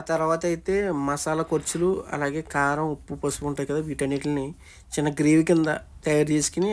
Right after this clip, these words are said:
ఆ గ్రేవీని ఆ మాంసం ముక్కలకైతే పెట్టడం అయితే జరిగింది. పెట్టి పక్కనైతే పెట్టాడు.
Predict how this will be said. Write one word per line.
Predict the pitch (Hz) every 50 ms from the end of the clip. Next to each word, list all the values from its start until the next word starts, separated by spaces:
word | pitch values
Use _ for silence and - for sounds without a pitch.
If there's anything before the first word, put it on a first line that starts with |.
| 196
ఆ | 156 139 -
గ్రేవీని | 147 143 147 147 160 170 175 156 151 151 - - - - - - - -
ఆ | 131 135 135
మాంసం | 131 131 135 - - 160 156
ముక్కలకైతే | 143 - 156 151 165 151 143 165 - 151
పెట్టడం | 143 - 147 139 143 139
అయితే | 139 135 139
జరిగింది. | 135 135 131 135 139 143 180 214 - -
పెట్టి | 151 139 - - 175 165
పక్కనైతే | 147 - - 143 143 139 - 151 143
పెట్టాడు. | - - - - 139 156